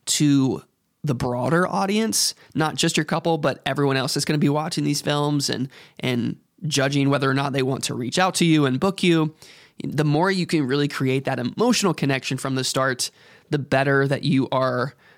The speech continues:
um, the better that your films are going to be. Diving into number three, and that is overusing transitions.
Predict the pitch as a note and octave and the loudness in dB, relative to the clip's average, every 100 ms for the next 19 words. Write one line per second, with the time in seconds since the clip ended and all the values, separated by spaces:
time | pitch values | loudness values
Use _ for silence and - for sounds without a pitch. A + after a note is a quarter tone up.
0 | - - G2+ E2 - - F3+ E3+ D3+ G#2+ | -10 -6 -4 -6 -6 -2 0 0 0 0
1 | C#3 - C3 B2+ B2+ - D3+ - - - | -4 -2 0 0 0 -4 -6 -6 -6 -6
2 | - A2 - D3 _ _ _ - A3+ A3 | -4 -6 -6 -16 _ _ _ -2 0 2
3 | G#3+ G3+ - F#3+ E3+ D#3+ D3+ D3 - - | 0 2 4 4 4 4 4 4 2 -6
4 | - - C3+ C#3 C#3+ C#3+ - C#3 C3+ C#3 | -8 -4 2 4 4 2 0 -2 0 0
5 | C3+ C3 - - - - E3+ G3 A3 - | 0 0 -2 -10 -20 -2 0 2 2 0
6 | - D3+ D3+ E3 D#3+ D#3+ C#3+ C#3 C#3 C#3 | 2 4 4 2 2 0 2 4 4 4
7 | C3+ C3+ - C3+ B2+ B2 - - - - | 2 0 -2 -2 0 0 0 -2 -4 -6
8 | - | -8